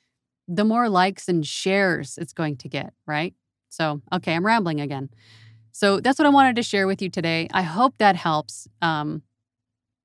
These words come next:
step out of your comfort zone and do something creative and get noticed with social media. So,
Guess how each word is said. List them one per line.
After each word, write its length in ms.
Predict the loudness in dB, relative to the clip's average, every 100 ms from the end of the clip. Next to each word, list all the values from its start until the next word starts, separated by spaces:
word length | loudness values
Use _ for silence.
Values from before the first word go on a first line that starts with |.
| _ -20
step 320 | -4 0 4
out 160 | 4
of 60 | 4
your 100 | 0
comfort 440 | 0 -2 -2 -6
zone 320 | -2 -2 -2 -2
and 280 | -2 -2
do 120 | -4 -4
something 340 | -4 -2 -4
creative 640 | -4 -6 -4 -6 -8 _ -10
and 260 | -8 -8 -8 -6
get 180 | -6 -4
noticed 440 | -4 -6 -10 -16 _
with 140 | -12 -8
social 340 | -6 -6 -6
media. 400 | -6 -6 -8 -8 _ _ _ _ _ _ _ _ -10
So, 440 | -2 0 0